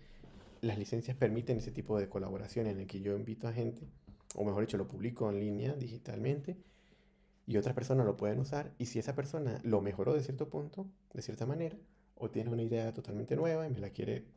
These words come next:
este, dejar saber, las licencias permiten ese tipo de interacción. Como les dije, entonces, eh, tengan en cuenta que el software usualmente no se licencia con Creative Commons,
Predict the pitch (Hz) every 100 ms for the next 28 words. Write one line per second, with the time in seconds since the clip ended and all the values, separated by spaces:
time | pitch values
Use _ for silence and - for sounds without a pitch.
0 | - _ _ - - - 113 - 98 -
1 | 98 95 - 135 135 135 - - _ 127
2 | 104 - 135 131 104 98 107 104 - -
3 | 104 98 104 - - 131 - - - -
4 | - _ - 113 113 143 143 139 135 156
5 | 151 - - - _ _ _ _ _ _
6 | _ - _ _ - 107 101 107 117 107
7 | 101 110 107 - 101 - 135 131 - 110
8 | 113 113 113 127 - 127 - - 101 110
9 | - - 101 107 104 - 139 160 160